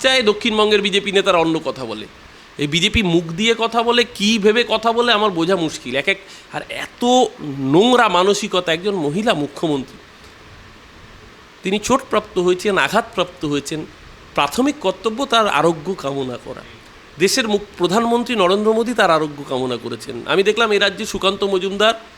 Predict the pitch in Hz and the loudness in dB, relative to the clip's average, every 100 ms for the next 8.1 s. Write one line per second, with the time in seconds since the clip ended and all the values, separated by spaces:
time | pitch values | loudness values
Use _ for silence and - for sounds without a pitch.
0 | - - - 180 180 170 175 180 175 156 | -20 -20 -8 0 2 2 0 2 2 2
1 | 170 196 185 208 214 214 147 190 196 143 | 0 0 0 0 -6 -6 -4 0 0 0
2 | 131 135 120 123 117 123 - 131 123 - | -6 -8 -6 -6 -6 -10 -14 -16 -18 -20
3 | - - - - 233 190 214 214 240 147 | -20 -20 -12 -4 0 2 2 0 -4 -2
4 | 156 220 240 214 240 226 277 247 247 262 | 0 0 0 -4 -4 -6 -2 -2 0 -2
5 | - - - 302 285 214 190 - 262 269 | -4 -14 -2 2 2 0 -2 2 6 6
6 | 277 - - - - - - 233 247 269 | 4 -2 -16 -20 -20 -14 -2 0 4 4
7 | 269 269 254 247 247 220 185 185 220 269 | 4 2 0 2 2 2 4 4 2 0
8 | - | -6